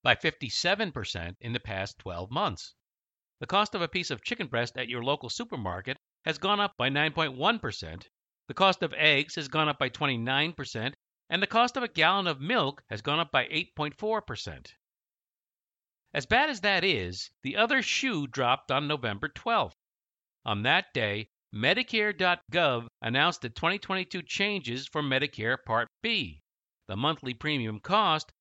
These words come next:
went up from a hundred and forty-eight dollars and fifty cents per month to a hundred and seventy dollars and ten cents, an increase of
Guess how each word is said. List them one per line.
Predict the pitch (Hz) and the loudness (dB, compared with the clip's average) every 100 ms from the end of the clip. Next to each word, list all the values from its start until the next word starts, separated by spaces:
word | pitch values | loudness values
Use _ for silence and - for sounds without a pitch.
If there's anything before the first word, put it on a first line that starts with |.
| _ | _
went | 110 120 | -6 -4
up | - 202 185 | 2 2 2
from | - 120 | -2 0
a | |
hundred | 110 151 196 | 2 2 2
and | 170 | -4
forty-eight | 175 175 151 165 151 | -4 -2 0 -2 0
dollars | 147 143 143 127 | 0 2 2 0
and | 107 | -4
fifty | 160 - | -6 -6
cents | 131 143 120 | -4 -4 -4
per | - 127 | -2 -2
month | 135 202 170 - _ - | 2 2 2 -2 _ -6
to | 147 | 0
a | 131 | 2
hundred | 147 165 | 2 0
and | 143 | -4
seventy | - 180 180 165 | -2 -2 -2 -4
dollars | 143 135 147 | 0 0 -2
and | 156 147 | -6 -4
ten | 185 240 | -2 -2
cents, | - 110 85 85 - _ _ | -2 -6 -6 -8 -12 _ _
an | 117 120 | -8 -4
increase | 170 196 180 170 - | -4 -4 -6 -6 -4
of | 117 | -6